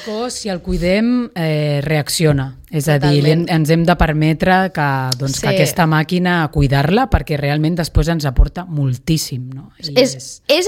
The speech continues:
Speaker 2: agraït el cos, però l'hem de cuidar, això sí, és
Speaker 1: Mhm.
Speaker 2: agraït i és molt intel·ligent també, eh? Si el malacostumem i el
Speaker 1: S'acostuma
Speaker 2: castiguem,
Speaker 1: a tot.
Speaker 2: i el castiguem d'am-, aquest, d'aquestes maneres, eh, doncs el cos també reacciona i diu, "Ostres, jo aquí estic rebent càstigs, vaig a,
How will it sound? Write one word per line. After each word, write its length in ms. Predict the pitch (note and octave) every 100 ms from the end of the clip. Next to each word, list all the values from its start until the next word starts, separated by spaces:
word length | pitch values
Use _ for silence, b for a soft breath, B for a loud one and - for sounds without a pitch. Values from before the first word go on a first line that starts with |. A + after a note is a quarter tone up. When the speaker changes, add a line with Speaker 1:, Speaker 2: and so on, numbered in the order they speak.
| A4+
Speaker 2:
agraït 340 | D#4 A3+ D4
el 160 | A#3+ G#3
cos, 340 | F3+ E3 F3 -
però 160 | G3 G3+
l'hem 240 | F#3+ G3+
de 100 | G3+
cuidar, 280 | F#3+ E3+ D3
això 160 | D#3 F3
sí, 140 | - E3
és 140 | D3+
Speaker 1:
Mhm. 120 | D3
Speaker 2:
agraït 280 | F#3 F3+ E3+
i 180 | - G#3+
és 120 | G3
molt 180 | A3 G#3+
intel·ligent 480 | G3+ F#3+ F3 F3+ F3
també, 380 | D#3 D3+ D#3+ -
eh? 20 |
Si 220 | - F#3
el 640 | F3 D#3+ E3 E3 E3 E3 E3
malacostumem 960 | F3 F3+ F3 F#3 - F3+ F3 F#3+ G#3 G3+
i 100 | F#3+
el 100 | F#3
Speaker 1:
S'acostuma 260 | F#3+ - A3+
Speaker 2:
castiguem, 320 | G#3 A3 B3
Speaker 1:
a 140 | G#3+ D#3+
tot. 180 | D3 C3 -
Speaker 2:
i 100 | A3
el 100 | G#3+
castiguem 520 | A#3 - G#3+ A3 A#3
d'am-, 160 | A3+ A3
aquest, 320 | G3+ G3+ -
d'aquestes 560 | G#3 G3+ G3+ F#3 F#3+ F#3+
maneres, 560 | F#3+ F#3+ A#3 D4+ F#4+ -
eh, 360 | F#3 F3 E3+ E3+
doncs 200 | E3 D#3+
el 120 | D#3
cos 200 | - F3
també 520 | G3 F#3+ F#3+ C4 C4 -
reacciona 600 | A3 F#3 E3 - F#3 G3
i 20 |
diu, 120 | E3
"Ostres, 280 | E3 - D#3
jo 80 | D3+
aquí 140 | D#3
estic 240 | F3 F#3 E3+
rebent 300 | E3+ D#3+ E3
càstigs, 340 | E3+ - A#3
vaig 220 | D#3 D3
a, 280 | F3 E3+ D#3